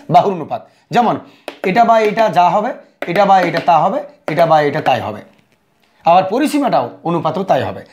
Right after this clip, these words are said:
তার মানে যে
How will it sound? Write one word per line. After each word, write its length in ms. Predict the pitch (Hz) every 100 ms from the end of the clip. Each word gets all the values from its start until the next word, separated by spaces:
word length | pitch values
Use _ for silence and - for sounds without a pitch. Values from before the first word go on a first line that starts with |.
| _
তার 160 | 147 143
মানে 400 | 214 208 139 - _ _ _ _ _ _ _ _ _ _ _ _ _ _ _ _ 190
যে 480 | - 160 156 143